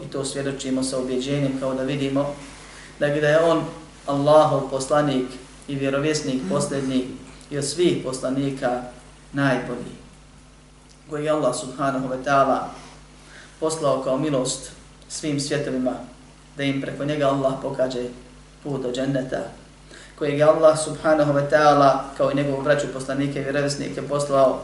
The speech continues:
da opominju i radosne vijesti donose, da opomenu one koji neće na pravi put i da obraduju one koji su krenuli pravim putem, srećom na dunjaluku i vječnim džennetom na ahiretu,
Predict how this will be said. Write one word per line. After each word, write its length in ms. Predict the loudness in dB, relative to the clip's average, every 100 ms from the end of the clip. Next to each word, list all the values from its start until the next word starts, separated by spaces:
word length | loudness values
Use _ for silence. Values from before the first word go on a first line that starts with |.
| -12 -20 -20 -20 -20 -18 -2
da 160 | 2
opominju 640 | 2 2 0 2 2 0 -4 -10 -20 -20 -10
i 80 | 4
radosne 440 | 4 4 -2 -4
vijesti 320 | -2 -2 -4 -6
donose, 480 | -6 -4 -4 -6 -8 -12 -18 -20 -20 -20 -20 -20 -20 -14
da 140 | 0 0
opomenu 500 | 2 0 0 2 4
one 240 | 2 0
koji 140 | -2 0
neće 320 | 0 -2 -2
na 100 | -4
pravi 380 | 0 -2 -2 -4
put 260 | -6 -6 -8 -18 -20 -20 -20 -20 -20 -14 -6
i 80 |
da 140 | 0 2
obraduju 440 | 2 -2 0 0
one 280 | 2 2 0 -4 -16 -20 -8
koji 160 | -4
su 120 | -4 -6
krenuli 340 | -4 -2 0 -2
pravim 360 | 0 0 -2
putem, 360 | -6 -6 -4 -6 -6 -14 -20 -20 -20 -14
srećom 420 | -4 -4 -2 -4
na 80 | -4
dunjaluku 600 | -4 -2 0 0 -2 -6 -12 -14 -20 -20 -14
i 60 | -4
vječnim 360 | -2 0 -2 -4
džennetom 440 | -2 -2 -4 -4
na 120 | -4
ahiretu, 440 | -4 -2 0 0